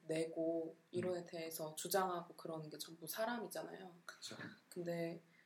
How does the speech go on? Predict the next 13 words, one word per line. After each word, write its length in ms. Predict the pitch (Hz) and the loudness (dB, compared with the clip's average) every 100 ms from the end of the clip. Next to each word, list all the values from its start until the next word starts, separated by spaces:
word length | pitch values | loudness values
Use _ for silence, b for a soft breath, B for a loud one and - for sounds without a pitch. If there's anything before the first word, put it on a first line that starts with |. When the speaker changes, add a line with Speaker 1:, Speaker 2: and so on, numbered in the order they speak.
| b b b _ _ _ _ _ _ | b b b _ _ _ _ _ _
Speaker 1:
어떤 300 | 180 175 202 | 0 2 2
사람이, 720 | 196 247 254 254 262 175 - - _ _ _ _ _ _ _ _ _ | 4 4 4 4 4 2 -2 -10 _ _ _ _ _ _ _ _ _
그러니까 160 | - 180 | -6 0
사람이 360 | 269 285 233 | 4 6 6
자기 340 | - 185 175 180 | 4 2 2 0
딜레마에 960 | - 190 214 208 180 165 160 160 160 - - _ B B B - | 2 6 6 6 4 4 2 0 -2 -6 -16 _ B B B 0
빠지기 1200 | 240 - 254 240 214 190 - - _ _ - 175 | 2 2 2 2 2 -2 -4 -10 _ _ -8 -6
되게 280 | 170 165 156 | -4 -4 -2
쉬운 680 | - 277 277 262 262 220 | 0 2 2 2 2 2
동물인 440 | - 185 180 180 170 | 0 -2 0 0 0
것 80 | - | -4
같은 340 | - - 160 | -6 -6 -2
게 280 | 180 175 | 0 -2